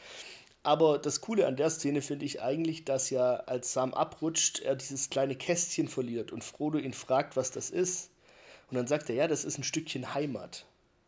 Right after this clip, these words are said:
Also Frodo sagt das nachher, als er dann, ja, ein paar Gewürze und so, dass er da, falls er mal ein Brathähnchen hat. Und das finde ich eigentlich total schön, dass über,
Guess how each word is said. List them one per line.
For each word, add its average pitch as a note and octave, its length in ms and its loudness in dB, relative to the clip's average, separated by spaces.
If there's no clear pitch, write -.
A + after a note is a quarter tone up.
Also - 220 -12
Frodo B2+ 340 -4
sagt A#2+ 240 -4
das - 140 -10
nachher, A#2 220 -2
als A2+ 180 -2
er A2+ 60 -8
dann, G#2+ 180 -6
ja, B2 300 0
ein A2 60 -8
paar A#2+ 140 -6
Gewürze A#2+ 520 -2
und A#2 120 -6
so, B2 220 -6
dass A#2+ 220 -6
er A#2 80 -4
da, A#2 220 -2
falls C3+ 180 2
er B2+ 60 2
mal A#2 120 0
ein A2 60 -8
Brathähnchen B2+ 680 0
hat. - 140 -8
Und C#3+ 100 0
das F#3 160 8
finde F#3+ 200 2
ich E3+ 120 0
eigentlich D3 380 0
total D3+ 360 2
schön, D#3+ 440 4
dass C#3+ 200 0
über, B2+ 440 0